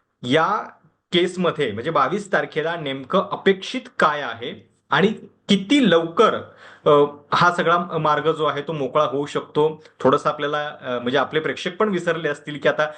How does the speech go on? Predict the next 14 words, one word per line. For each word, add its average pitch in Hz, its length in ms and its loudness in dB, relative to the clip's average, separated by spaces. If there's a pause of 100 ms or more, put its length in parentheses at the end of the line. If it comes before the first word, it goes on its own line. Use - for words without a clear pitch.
(120)
नेमकं 139 320 0
कशामुळे 180 500 -2
स्थानिक 160 320 -6
स्वराज्य 160 360 -4
संस्थांच्या 151 480 -2
निवडणुका 147 480 -2
होत 143 300 0
नाहीयेत, 143 380 -2 (300)
त्याच्यातले 151 340 0
कायदेशीर 165 520 -4
मुद्दे 170 320 -2
काय 151 300 0
आहेत, 139 340 -4 (400)
अ, 131 40 8